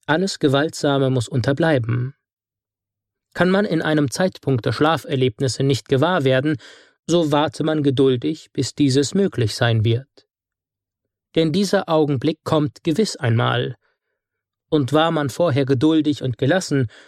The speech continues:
so bleibt dann die Wahrnehmungsfähigkeit ein sicherer Besitz, während sie bei einem gewaltsamen Vorgehen zwar einmal auftreten,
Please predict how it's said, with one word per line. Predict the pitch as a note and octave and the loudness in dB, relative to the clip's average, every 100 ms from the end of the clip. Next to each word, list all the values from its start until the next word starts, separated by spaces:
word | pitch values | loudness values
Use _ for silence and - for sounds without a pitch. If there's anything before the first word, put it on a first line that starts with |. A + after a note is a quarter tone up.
| _ _ | _ _
so | E3 | -2
bleibt | D3+ D#3+ G3 - | 2 0 0 -2
dann | F#3 | 0
die | D3 C3 | 2 2
Wahrnehmungsfähigkeit | C#3+ E3+ D#3+ C#3+ B2+ - C#3 B2+ - C3+ C3 | 2 2 2 0 -2 -2 0 0 -2 -2 0
ein | C3+ B2+ | -2 0
sicherer | A#2 D3 C#3+ A#2+ | 0 0 0 -2
Besitz, | A2 B2 E3 - - _ _ _ _ | 0 0 0 -4 -14 _ _ _ _
während | D#3 E3 E3+ | 0 0 0
sie | - F#3+ | -2 0
bei | E3 | 0
einem | E3 D3+ D3 | 0 0 2
gewaltsamen | C3+ C3 G3 - C#3 C3 A#2+ | 2 2 0 0 0 0 0
Vorgehen | - C#3 C3 B2+ B2+ C#3 | 0 2 2 2 0 0
zwar | C#3 - C3 - | -6 -2 -2 0
einmal | C3+ B2+ A#2+ | 0 2 2
auftreten, | B2+ B2 - B2+ B2 C#3 | 0 0 -2 -2 0 0